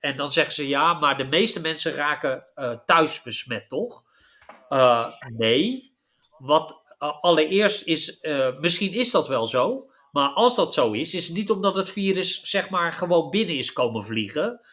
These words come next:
Die hebben ze binnen gehaald. Dus dat komt ergens vandaan. Dus dat is één. Maar het tweede is, en dat weet bijna niemand, tenzij je B C O'ers kent, eh,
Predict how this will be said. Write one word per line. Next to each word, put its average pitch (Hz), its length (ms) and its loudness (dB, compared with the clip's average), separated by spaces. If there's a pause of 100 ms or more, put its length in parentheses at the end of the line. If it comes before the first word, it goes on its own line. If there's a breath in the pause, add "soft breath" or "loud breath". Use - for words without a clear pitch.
(200 soft breath)
Die 151 160 0
hebben 165 200 2
ze 156 280 -4
binnen 147 440 0
gehaald. 135 840 -2
Dus 139 180 -8
dat - 220 -8
komt 127 280 -14
ergens 135 460 -6
vandaan. 151 400 -10 (720)
Dus 117 160 -6
dat 147 140 2
is 143 200 -4
één. 98 260 -10 (320)
Maar 139 140 -4
het 139 80 -6
tweede 196 400 2
is, 117 520 -4
en 139 120 -8
dat 147 140 -4
weet 151 280 0
bijna 135 320 0
niemand, 143 560 -2
tenzij 147 420 0
je 113 360 -4 (140)
B 139 280 2
C 123 180 -2
O'ers 127 380 -2
kent, 147 580 -6 (540)
eh, 131 400 4